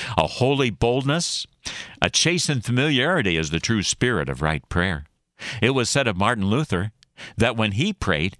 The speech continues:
it was with as much reverence as if he were praying to an infinite God, with as much familiarity as if he were speaking to his nearest friend. Get near to God today through his blessed word and sacraments.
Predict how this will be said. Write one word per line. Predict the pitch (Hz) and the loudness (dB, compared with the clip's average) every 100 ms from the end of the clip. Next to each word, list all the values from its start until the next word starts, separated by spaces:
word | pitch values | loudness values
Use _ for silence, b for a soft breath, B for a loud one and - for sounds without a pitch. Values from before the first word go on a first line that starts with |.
| - | -4
it | 95 - | -4 0
was | 87 87 107 - | 0 2 0 -2
with | 80 90 | -2 0
as | 85 78 | -2 0
much | 85 - | -2 -2
reverence | 82 107 147 208 - - B B | 0 0 0 -4 -4 -8 B B
as | 107 95 | 0 2
if | 135 139 | 0 0
he | 151 | 0
were | 123 117 | 0 -2
praying | - 135 147 147 | 0 0 0 0
to | 120 | 0
an | 107 | 2
infinite | 127 135 143 123 90 | 0 0 0 0 0
God, | 110 139 220 - _ _ _ - B 117 | 0 -2 -8 -16 _ _ _ -18 B 0
with | 127 143 | 2 2
as | 123 | 0
much | 117 135 | 0 0
familiarity | - 123 139 113 131 180 110 95 127 - _ _ - 139 127 | 0 0 2 2 2 2 2 2 0 -6 _ _ -18 -6 0
as | 123 104 | 0 0
if | 139 | -2
he | 143 143 | -2 0
were | 131 | 0
speaking | 123 - 226 220 104 101 | 0 0 0 0 0 0
to | 156 120 | 0 0
his | 104 120 123 104 | 2 0 0 0
nearest | 107 107 107 107 - - _ _ | 0 2 2 0 -4 -12 _ _
friend. | - - 87 - - - - _ _ _ _ _ _ _ _ _ _ _ _ _ 90 | -6 -2 -2 -4 -10 -16 -18 _ _ _ _ _ _ _ _ _ _ _ _ _ 0
Get | 104 107 | 2 2
near | 104 117 | 2 2
to | 92 | 2
God | 87 98 95 | 0 0 0
today | 90 90 92 76 - _ _ _ _ B B | 0 0 0 -2 -12 _ _ _ _ B B
through | - 120 | 0 2
his | 110 101 | 2 0
blessed | - 101 107 110 | 0 0 0 0
word | 87 101 | 0 0
and | 98 87 | 0 0
sacraments. | 85 76 69 62 - | -2 -2 -6 -4 -2